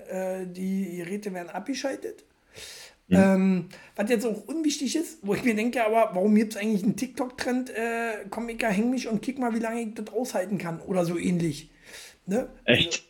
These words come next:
Speaker 1: ja, also so ähnlich wird's sein. Wurde erhangen,
Speaker 2: Na gut.
Speaker 1: aufgefunden.
Speaker 2: Ja, aber normalerweise ein TikTok-Video geht ja nicht länger als zwanzig Sekunden. Norm-, normalerweise dürfte nicht recht viel passieren bei der Schlauigkeit der Kinder heutzutage oder Jugendlichen.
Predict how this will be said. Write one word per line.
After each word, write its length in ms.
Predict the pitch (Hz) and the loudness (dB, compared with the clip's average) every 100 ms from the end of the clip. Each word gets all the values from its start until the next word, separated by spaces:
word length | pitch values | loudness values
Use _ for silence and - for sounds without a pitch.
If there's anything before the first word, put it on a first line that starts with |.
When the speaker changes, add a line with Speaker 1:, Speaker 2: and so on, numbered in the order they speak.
| _ | _
Speaker 1:
ja, 420 | - - - 185 - | -8 -6 -6 -8 -6
also 220 | 147 170 | -6 0
so 120 | 165 | 4
ähnlich 420 | 202 202 202 180 | 8 10 10 8
wird's 180 | 185 170 | 2 0
sein. 340 | 196 226 202 - 160 | 6 8 8 6 -4
Wurde 380 | 165 208 214 - - _ _ _ | 4 6 6 2 -14 _ _ _
erhangen, 440 | 180 143 180 233 | 2 4 6 8
Speaker 2:
Na 160 | 233 226 | 8 8
gut. 280 | 104 147 113 | 12 12 12
Speaker 1:
aufgefunden. 480 | 214 233 - 269 285 _ _ _ _ _ _ _ _ _ _ _ _ _ _ | 6 -4 -6 -6 -8 _ _ _ _ _ _ _ _ _ _ _ _ _ _
Speaker 2:
Ja, 200 | 92 101 | 6 8
aber 240 | 101 104 | 8 6
normalerweise 480 | 95 92 107 113 110 | 6 4 6 6 6
ein 80 | 104 | 4
TikTok-Video 480 | 117 139 - 120 113 | 2 0 4 6 10
geht 100 | 113 | 10
ja 80 | |
nicht 140 | 110 107 | 10 8
länger 200 | 107 110 | 6 6
als 180 | 104 - | 8 6
zwanzig 280 | 110 107 98 | 6 4 2
Sekunden. 440 | 95 123 107 92 | 0 2 2 2
Norm-, 220 | 85 82 - | 2 0 0
normalerweise 640 | 87 82 98 95 92 95 | 2 4 6 8 8 8
dürfte 400 | 98 90 92 90 | 6 8 6 6
nicht 160 | 90 | 2
recht 160 | 90 - | -2 2
viel 120 | - | 2
passieren 420 | 104 95 120 107 - - - _ | 4 8 8 8 4 -12 -14 _
bei 220 | 92 92 | 8 10
der 260 | 90 87 87 | 10 8 6
Schlauigkeit 560 | - 85 92 - 87 78 | 4 6 6 6 0 0
der 60 | |
Kinder 240 | 82 95 85 | -2 0 2
heutzutage 540 | 80 73 87 82 80 - _ _ _ _ | 0 0 0 2 0 -4 _ _ _ _
oder 160 | - 87 | 4 6
Jugendlichen. 500 | 85 90 87 85 | 6 4 2 0